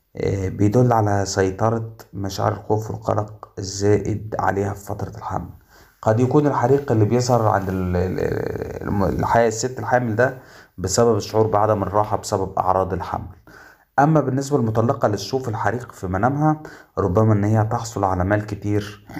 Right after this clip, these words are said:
آه، أو ميراث غير متوقع في القريب العاجل. رؤية الحريق لدى المطلقة بيدل على تغير،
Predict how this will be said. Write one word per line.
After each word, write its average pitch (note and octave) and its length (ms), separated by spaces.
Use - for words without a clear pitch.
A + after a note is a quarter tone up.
آه، F#2 720
أو C3 200
ميراث B2 360
غير B2 220
متوقع A2 480
في - 120
القريب G2 340
العاجل. F#2+ 360
رؤية G#2 220
الحريق A#2+ 500
لدى B2+ 200
المطلقة A2+ 640
بيدل G#2 360
على G2+ 220
تغير، G#2+ 520